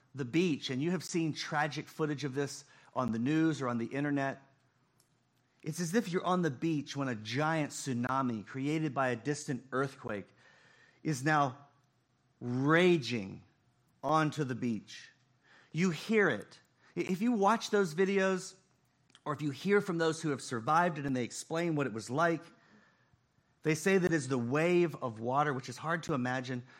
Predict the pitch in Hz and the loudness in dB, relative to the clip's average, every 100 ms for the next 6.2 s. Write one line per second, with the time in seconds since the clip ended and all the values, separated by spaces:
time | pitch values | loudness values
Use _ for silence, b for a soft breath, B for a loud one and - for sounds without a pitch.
0 | B B - - - 202 208 160 156 151 | B B -10 -4 4 6 6 4 4 4
1 | 156 151 - _ _ _ _ _ _ _ | 4 -2 -10 _ _ _ _ _ _ _
2 | _ _ _ _ _ _ - 151 156 156 | _ _ _ _ _ _ 0 2 4 4
3 | 143 - - - 117 117 135 160 165 123 | 0 -2 -12 -12 -6 -2 2 4 4 2
4 | 98 92 - _ _ _ _ _ B B | -4 -10 -20 _ _ _ _ _ B B
5 | B - 170 - 175 170 - 190 190 185 | B -6 -4 2 2 2 0 2 2 2
6 | 160 131 | 2 0